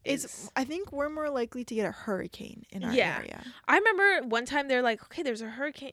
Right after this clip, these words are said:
Speaker 2: Uh, no, what was it? It was either, it must have been a hurricane. And I'm like, "Oh my
Speaker 1: I think
Speaker 2: God, a
Speaker 1: there was a
Speaker 2: hurricane's"
Speaker 1: hurricane warning.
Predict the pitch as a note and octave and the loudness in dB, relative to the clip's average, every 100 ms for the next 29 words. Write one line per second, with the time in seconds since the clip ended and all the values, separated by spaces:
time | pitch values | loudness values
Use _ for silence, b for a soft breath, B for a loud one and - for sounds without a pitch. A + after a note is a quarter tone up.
0 | - B3 C4+ D#4+ C4 D4+ F#4+ B B B | -8 -8 -6 -6 -4 -2 -2 B B B
1 | - C#4+ E4 F4 G4 G#4+ G#4 - _ _ | -8 -4 -2 0 0 0 -2 -6 _ _
2 | _ - C#4+ D4 - G4 A#3 D3 - - | _ -18 -12 -8 -6 -4 -2 -4 -6 -14
3 | - _ - A3 G3+ G3 G3 G3+ G#3 A3 | -16 _ -14 -12 -12 -14 -18 -16 -8 -4
4 | E4+ F#4 G4 F#4 G#3+ C#4+ C#4+ C#4 C4 G#3 | 0 0 0 -2 -2 -2 -2 -2 -2 -2
5 | F#3+ F#3 F#3 - | -2 -4 -6 -12